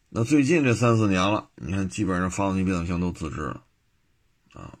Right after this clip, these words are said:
包括长城，包括比亚迪，包括吉利啊。而奇瑞一直就可以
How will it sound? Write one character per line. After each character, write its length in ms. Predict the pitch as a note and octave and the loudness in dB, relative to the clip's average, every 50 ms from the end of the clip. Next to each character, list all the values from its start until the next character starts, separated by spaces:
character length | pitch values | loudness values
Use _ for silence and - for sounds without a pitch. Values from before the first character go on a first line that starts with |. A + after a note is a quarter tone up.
| _ | _
包 400 | - G2+ G#2+ G#2+ A2 A2 A2+ A2 | -4 -2 0 2 2 2 2 2
括 560 | F#2+ G2 G2 F2+ E2 D2+ C2+ A#1+ G1+ G1+ - - - | 0 0 0 0 0 -2 -2 -4 -6 -6 -8 -10 -10
长 200 | F2+ D#2 D#2+ F2 | -8 -6 -6 -6
城， 240 | - B1 G1+ - - _ _ _ _ _ | -6 -6 -8 -10 -12 _ _ _ _ _
包 260 | - F2+ G2 G2 G2 | -4 -2 -2 -2 -2
括 260 | F2+ F2 E2+ D#2 C#2 | -2 -4 -4 -6 -6
比 160 | B1+ B1 C2 B1+ | -6 -8 -8 -8
亚 160 | B1+ G#1 G1+ | -8 -8 -10
迪， 280 | G1+ G#1 G#1 G1+ - _ _ | -10 -10 -10 -12 -12 _ _
包 240 | - F2+ F2+ F#2 F#2 | -8 -4 -4 -2 -2
括 160 | F2+ F#2+ C#2 | -4 -6 -8
吉 220 | A#1+ - - - - | -8 -8 -10 -10 -10
利 180 | G#1+ - - _ _ _ _ _ | -10 -10 -14 _ _ _ _ _
啊。 200 | - A#1 A#1 - _ _ _ _ _ _ _ _ _ _ _ _ _ _ _ _ _ _ _ _ _ _ _ _ _ _ _ - _ _ - - - - - - | -20 -20 -20 -20 _ _ _ _ _ _ _ _ _ _ _ _ _ _ _ _ _ _ _ _ _ _ _ _ _ _ _ -20 _ _ -20 -18 -18 -18 -12 -6
而 120 | - C3 | -4 -2
奇 200 | - - - C#3+ | -2 0 2 2
瑞 200 | D#3 E3+ E3+ D#3+ | 4 4 4 4
一 140 | E3 D#3 B2 | 4 4 2
直 160 | G2 C3 E3+ | 2 2 0
就 80 | G3 E3+ | 0 0
可 160 | - A2+ G#2+ | -2 0 0
以 240 | A2 G2+ F#2 F2 | 0 0 0 -2